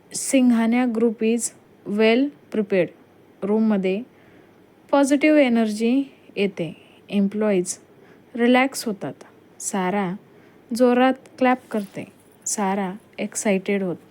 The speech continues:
"That's my girl." रुद्र मात्र फक्त वाणीकडे शांत नजरेने पाहतो. त्याच्या डोळ्यात आज पहिल्यांदाच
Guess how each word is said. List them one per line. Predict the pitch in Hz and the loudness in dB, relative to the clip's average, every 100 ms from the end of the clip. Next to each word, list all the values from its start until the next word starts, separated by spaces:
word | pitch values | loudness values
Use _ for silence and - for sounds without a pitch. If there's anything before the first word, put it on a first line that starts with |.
| _ _ _ _ - _ _ _ 202 | _ _ _ _ -20 _ _ _ -6
"That's | 185 196 214 240 - 226 | 0 2 2 0 -2 -2
my | 202 202 190 | -2 -2 0
girl." | 190 190 165 190 - _ _ - | 2 2 0 -6 -16 _ _ -8
रुद्र | 208 196 208 | -4 -2 -2
मात्र | 202 190 185 196 190 226 - _ _ _ _ - _ - - | -2 -4 -6 -6 -6 -8 -14 _ _ _ _ -20 _ -14 0
फक्त | 285 285 - | 0 0 0
वाणीकडे | 277 262 220 226 226 220 214 269 - - - | 2 2 2 0 0 2 2 -2 -8 -16 -4
शांत | 247 269 269 269 | 0 2 2 0
नजरेने | 254 220 202 196 196 | 0 0 0 0 0
पाहतो. | 214 214 180 180 170 - - - - - - - - | -2 -4 -6 -8 -18 -20 -20 -20 -20 -20 -20 -16 -6
त्याच्या | 180 180 | -4 -2
डोळ्यात | 208 196 190 202 180 - - - _ - | 0 0 0 -2 -4 -8 -20 -20 _ -4
आज | 233 254 | -2 -2
पहिल्यांदाच | - 240 220 214 214 226 208 - | 0 0 2 2 0 0 -4 -8